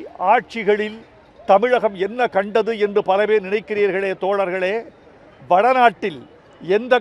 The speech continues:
கட்சி வேண்டுமானாலும் ஆண்டிருக்கட்டும், அந்த வடநாட்டு கட்டமைப்புகளுக்கும் தென்னாட்டில் தமிழ்நாட்டின் கட்டமைப்புகளுக்கும் உள்ள வேறுபாடு சொல்லும் கலைஞரின் ஆட்சி, திராவிட ஆட்சி, பெரியாரின்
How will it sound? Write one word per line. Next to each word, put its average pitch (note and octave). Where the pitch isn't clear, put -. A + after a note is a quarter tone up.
கட்சி A#3
வேண்டுமானாலும் A3+
ஆண்டிருக்கட்டும், G3+
அந்த F#3
வடநாட்டு B3
கட்டமைப்புகளுக்கும் G3+
தென்னாட்டில் A#3+
தமிழ்நாட்டின் B3
கட்டமைப்புகளுக்கும் G3+
உள்ள F#3+
வேறுபாடு G3+
சொல்லும் F#3+
கலைஞரின் G#3
ஆட்சி, F#3+
திராவிட G#3
ஆட்சி, F#3+
பெரியாரின் G#3